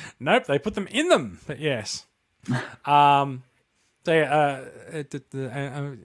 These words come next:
Speaker 1: and, oh, he says, "Royal Mail also has industrial action going on. Comics in the U K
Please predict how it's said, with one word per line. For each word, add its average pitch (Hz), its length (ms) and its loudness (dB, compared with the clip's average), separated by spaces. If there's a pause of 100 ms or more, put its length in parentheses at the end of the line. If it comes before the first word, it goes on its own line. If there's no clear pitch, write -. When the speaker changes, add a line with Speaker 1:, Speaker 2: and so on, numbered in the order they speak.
Speaker 1:
and, 127 320 -10
oh, 175 180 0
he 170 120 0
says, 156 260 -4
"Royal 175 200 0
Mail 165 180 -2
also 151 240 -4
has 143 160 -4
industrial 123 540 -6
action 117 260 -10
going 120 180 -6
on. 117 140 -6
Comics 127 280 -12
in 131 80 -12
the 120 60 -8
U 120 80 -8
K 127 120 -12